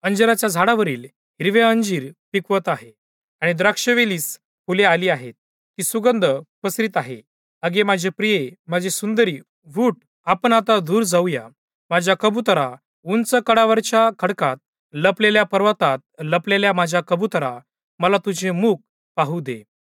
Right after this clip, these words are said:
मला तुझा आवाज ऐकू दे. तुझा आवाज अतिशय गोड आहे आणि तुझा चेहरा खूप सुंदर आहे. ती स्त्री आपल्या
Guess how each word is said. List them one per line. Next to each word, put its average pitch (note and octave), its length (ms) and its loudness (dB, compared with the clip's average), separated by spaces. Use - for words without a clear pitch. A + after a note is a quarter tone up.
मला G3 160 4
तुझा G3+ 280 0
आवाज G3 360 2
ऐकू E3+ 260 -6
दे. C3 280 -12
तुझा - 500 -6
आवाज G3+ 340 4
अतिशय G#3 420 -2
गोड F#3 300 -2
आहे C3 240 -6
आणि E3+ 100 -4
तुझा F#3 220 -2
चेहरा F#3+ 460 -2
खूप F#3+ 180 -8
सुंदर F3 320 -2
आहे. B2 220 -8
ती G3 60 -4
स्त्री A#3+ 260 0
आपल्या F#3+ 380 0